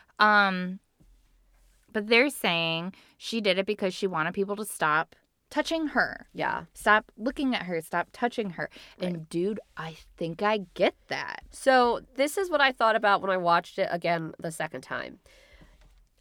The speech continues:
Speaker 2: I feel like this was her, she was trying to take control of her life in any way she could
Speaker 1: Yep.
Speaker 2: because she felt so out of control otherwise.
Speaker 1: Uh-huh.
Speaker 2: It's like a toddler
Speaker 1: Uh-huh.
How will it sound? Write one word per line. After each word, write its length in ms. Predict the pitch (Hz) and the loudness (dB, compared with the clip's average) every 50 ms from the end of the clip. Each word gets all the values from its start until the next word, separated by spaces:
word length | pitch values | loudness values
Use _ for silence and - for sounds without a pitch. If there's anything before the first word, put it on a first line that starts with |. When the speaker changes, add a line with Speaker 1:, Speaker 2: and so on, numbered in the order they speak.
| _ _ _ _ - | _ _ _ _ -4
Speaker 2:
I 180 | - - 240 | 2 2 2
feel 240 | 247 - 311 320 349 | 4 4 2 4 6
like 180 | 339 359 370 - | 6 4 4 2
this 220 | 311 302 - - | 0 -2 0 -2
was 140 | 294 277 - | -6 -8 -6
her, 440 | - - 269 254 247 240 233 220 - | -4 0 4 4 6 6 6 4 0
she 160 | - - - 247 | -2 -6 -6 -6
was 180 | 240 226 - | -6 -6 -4
trying 240 | - - 254 254 262 | 0 2 2 4 2
to 80 | 285 285 | 0 -2
take 360 | - - 262 240 233 233 - | -2 2 2 2 2 0 -2
control 400 | - 240 208 - - 214 196 196 | -6 -8 -6 -4 -2 0 2 2
of 120 | 185 185 | 0 0
her 80 | 208 208 | 0 0
life 340 | 190 180 165 160 165 - _ | 2 2 2 0 -2 -6 _
in 140 | - 185 185 - | -8 -8 -8 -6
any 200 | - 190 202 220 | -4 -4 -4 -2
way 120 | 226 233 226 | -4 -4 -4
she 220 | - - 262 247 | -4 -6 -8 -10
could 380 | - - - 202 156 143 139 151 | -10 -6 -2 -2 0 0 0 2
Speaker 1:
Yep. 220 | 151 147 - - _ _ | 2 2 2 2 _ _
Speaker 2:
because 280 | 202 190 - 240 208 | -4 -2 0 -2 -2
she 160 | - - 226 220 | -2 -2 -4 0
felt 280 | - 233 208 180 - | 2 4 4 4 2
so 260 | - - 220 196 208 | 2 4 4 6 8
out 140 | 208 202 214 | 8 8 6
of 60 | 233 | 6
control 380 | - - 262 - - 247 240 233 | 2 -2 -6 -6 -4 -4 -2 0
otherwise. 520 | 170 156 156 156 156 147 143 147 160 165 | 0 2 2 2 2 2 2 2 0 0
Speaker 1:
Uh-huh. 180 | 170 156 160 185 - - _ - | -2 -4 -4 -6 -8 -12 _ -4
Speaker 2:
It's 240 | - 220 - - | -4 -4 -4 -2
like 260 | - 233 233 240 240 294 | 0 2 2 2 2 0
a 60 | 277 | -2
toddler 800 | - - - - 233 233 220 202 160 165 156 147 139 135 135 151 | -2 -4 -2 2 4 4 4 4 4 2 2 2 2 0 -2 -2
Speaker 1:
Uh-huh. 340 | - 151 160 160 143 160 190 | -4 -4 -2 -2 -2 -2 -4